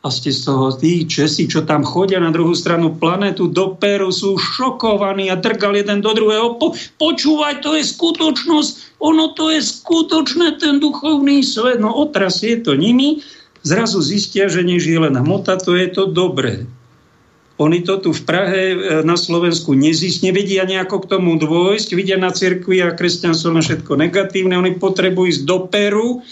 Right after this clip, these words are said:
aby to s nimi zatriaslo. Nejaký takýto horký čajík. Hodne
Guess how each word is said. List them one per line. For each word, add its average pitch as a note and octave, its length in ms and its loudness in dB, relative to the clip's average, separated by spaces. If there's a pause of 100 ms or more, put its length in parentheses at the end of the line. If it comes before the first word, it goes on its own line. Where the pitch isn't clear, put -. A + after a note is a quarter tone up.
(440)
aby G3 320 0
to G3+ 240 0
s - 80 -4
nimi G#3+ 320 0
zatriaslo. G3+ 960 -2
Nejaký F#3 480 -2
takýto F#3 560 0
horký F#3+ 320 -2
čajík. D#3+ 480 -2 (2000)
Hodne A#3+ 320 0